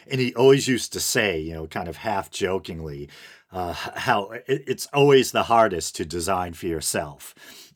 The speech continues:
You know, and I, I, I think that's true. So, uh, revamping the logo might be easier said than done, but I, I, I'm still gonna have to try at some point.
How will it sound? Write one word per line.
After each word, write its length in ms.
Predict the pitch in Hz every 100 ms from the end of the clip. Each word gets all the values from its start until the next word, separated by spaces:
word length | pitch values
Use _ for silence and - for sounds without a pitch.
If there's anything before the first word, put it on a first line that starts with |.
| 117 165
You 160 | 143 160
know, 200 | 117 -
and 140 | 123
I, 160 | 101 98 - - 160 -
I, 60 |
I 240 | 98 131 101
think 280 | - 110 95
that's 320 | 87 82 -
true. 380 | - 104 80 76
So, 480 | - 95 85 82 110 185 214 156 117
uh, 240 | 101 95
revamping 600 | 92 110 98 110 101 101
the 80 | 90
logo 440 | 90 98 92 87
might 220 | 82 82 80
be 220 | 87 90
easier 300 | 87 87 82
said 260 | - 92 78
than 160 | 78
done, 340 | 82 90 85 78
but 220 | 82 80
I, 120 | 98
I, 320 | 104 98 92
I'm 80 | 90
still 240 | - 107 90
gonna 160 | 87
have 180 | 85 82
to 80 | 82
try 320 | - 90 82
at 140 | 82
some 200 | - 76
point. 380 | 71 80 71 87